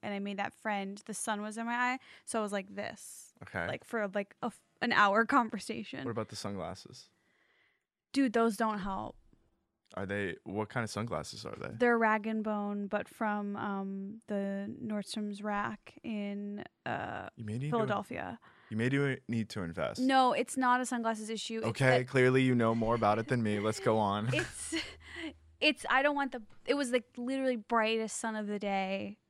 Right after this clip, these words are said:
Speaker 2: Mm.
Speaker 1: beaming into my face. And even though I have sunscreen on, like, I just can't afford that.
Speaker 2: Okay.
Speaker 1: Okay, so,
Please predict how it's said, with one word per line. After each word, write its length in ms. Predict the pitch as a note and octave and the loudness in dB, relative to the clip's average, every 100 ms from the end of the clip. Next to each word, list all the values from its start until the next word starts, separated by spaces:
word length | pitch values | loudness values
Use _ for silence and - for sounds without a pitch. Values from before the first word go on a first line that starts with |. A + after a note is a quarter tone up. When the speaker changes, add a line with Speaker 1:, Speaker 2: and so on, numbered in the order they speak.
| A3 | -10
Speaker 2:
Mm. 160 | F#3+ | -6
Speaker 1:
beaming 340 | G3 A#3 A3+ G#3+ | -2 0 0 -2
into 160 | G#3 | -4
my 140 | G3+ G3+ | -4 -6
face. 420 | G3 G3+ G#3 A#3 | -6 -4 -4 -6
And 80 | A3 | -6
even 180 | G#3+ G#3+ | -6 -4
though 60 | |
I 40 | G3+ | -4
have 80 | G3+ | -4
sunscreen 440 | G3+ G3 - A#3+ | -8 -8 -6 0
on, 200 | A#3+ B3 | 2 4
like, 160 | A3+ G3+ | 2 -2
I 100 | - G3+ | -2 -4
just 180 | G3+ | -8
can't 200 | - G#3 | -12 -12
afford 320 | - - - - | -12 -12 -16 -14
that. 260 | - F#2 D#2 - | -12 -12 -10 -10
Speaker 2:
Okay. 180 | G2 G2 - - | -6 -6 -6 -4
Speaker 1:
Okay, 220 | B3 A#3 | -4 -2
so, 360 | G#3 - B3+ B3 | -6 0 0 0